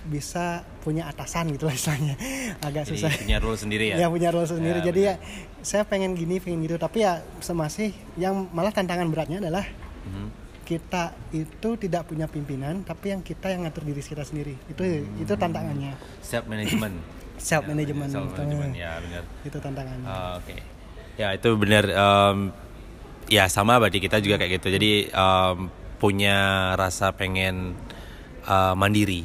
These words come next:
Speaker 1: Ya,
Speaker 2: Jadi
Speaker 1: mandiri.
Speaker 2: kayak gitu ya. Em, terus ada lagi satu, eh, mungkin ada beberapa yang saya mungkin pengen tahu nih pengalaman, karena saya sendiri nggak terlalu mengenal Beli Dodi.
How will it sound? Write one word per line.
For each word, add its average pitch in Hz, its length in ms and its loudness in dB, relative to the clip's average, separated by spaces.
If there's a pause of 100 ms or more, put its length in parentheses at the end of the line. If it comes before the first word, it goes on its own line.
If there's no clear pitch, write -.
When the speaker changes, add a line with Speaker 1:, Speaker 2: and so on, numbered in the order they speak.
(100)
Speaker 1:
Ya, 156 200 -4
Speaker 2:
Jadi - 20 -
Speaker 1:
mandiri. 98 240 2
Speaker 2:
kayak 90 220 2
gitu 90 180 -4
ya. 87 120 0 (580)
Em, 107 480 4 (420)
terus 131 480 2
ada 110 300 0
lagi 127 180 4
satu, 113 300 -4
eh, 104 260 4
mungkin 110 380 2
ada 113 340 6
beberapa 101 460 2
yang 107 260 0
saya 101 240 0
mungkin 98 340 -2
pengen 98 280 -2
tahu 95 260 0
nih 117 100 0
pengalaman, 92 520 0
karena 107 320 2 (400)
saya 113 160 6
sendiri 101 320 4
nggak 120 160 6
terlalu 104 220 8
mengenal 98 360 4
Beli 101 180 2
Dodi. 98 360 2